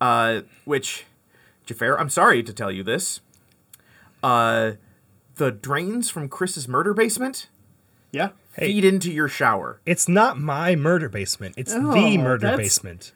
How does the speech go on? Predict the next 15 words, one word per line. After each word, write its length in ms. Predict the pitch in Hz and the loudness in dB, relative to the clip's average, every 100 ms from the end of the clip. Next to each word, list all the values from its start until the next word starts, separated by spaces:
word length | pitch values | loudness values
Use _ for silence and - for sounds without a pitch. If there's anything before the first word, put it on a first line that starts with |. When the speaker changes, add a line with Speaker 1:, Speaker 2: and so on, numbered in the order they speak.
| _ - | _ -6
Speaker 2:
But 100 | 254 | -6
it's 140 | - | -6
so 360 | - - 247 226 | -8 -4 -4 -4
far 260 | - 233 | -2 0
below. 720 | 220 208 175 208 247 120 180 - | 0 -2 -2 0 0 -2 -6 -10
Speaker 1:
Yeah, 440 | 165 175 156 123 - - - | 0 2 4 2 0 -20 -8
I 160 | - 147 | -2 2
had 240 | 156 147 | 2 0
to 60 | 135 | -4
follow 280 | 170 156 151 | 0 2 2
the 100 | 139 | 0
pipe 320 | - 143 - - | 0 0 -2 -12
for 460 | 143 131 120 113 _ _ - | -4 0 0 -2 _ _ -16
two 240 | - 220 | -12 -6
days. 600 | 208 139 110 - - - | -2 0 -2 -6 -6 -8